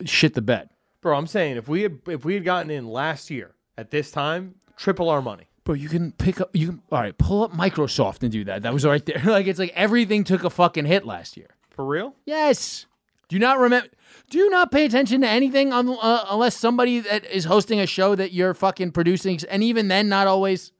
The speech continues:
Speaker 2: Yeah, I mean, it's barely, but, um, all right, so January of last year, it was down as low as three sixty-seven.
Speaker 1: There you go.
Speaker 2: Now, it got up to four twenty. <laughs> Nice.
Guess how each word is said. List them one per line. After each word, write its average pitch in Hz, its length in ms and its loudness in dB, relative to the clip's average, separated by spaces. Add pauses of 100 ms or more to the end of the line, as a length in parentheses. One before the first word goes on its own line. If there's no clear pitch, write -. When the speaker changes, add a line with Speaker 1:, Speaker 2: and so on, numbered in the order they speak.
Speaker 2:
Yeah, 202 180 -2
I - 60 -4
mean, 131 240 -10
it's 143 180 -16
barely, 123 640 -2 (180)
but, 113 240 -14 (380)
um, 147 520 -2 (160)
all 208 80 4
right, 156 140 4
so 160 120 -6
January 180 480 0
of 156 80 -6
last 165 260 0
year, 170 100 -2
it 151 40 -4
was 135 140 -8
down 127 300 -4
as 113 120 -12
low 120 180 -8
as 110 120 -14
three 131 200 -14
sixty-seven. 113 880 -12
Speaker 1:
There 247 100 -2
you 196 80 2
go. 170 240 2 (100)
Speaker 2:
Now, 135 260 -6
it 135 180 -8
got 151 200 -2
up 143 160 -6
to 135 80 -14
four 131 280 -10
twenty. 127 460 -10
<laughs> - 40 -8
Nice. 110 800 -12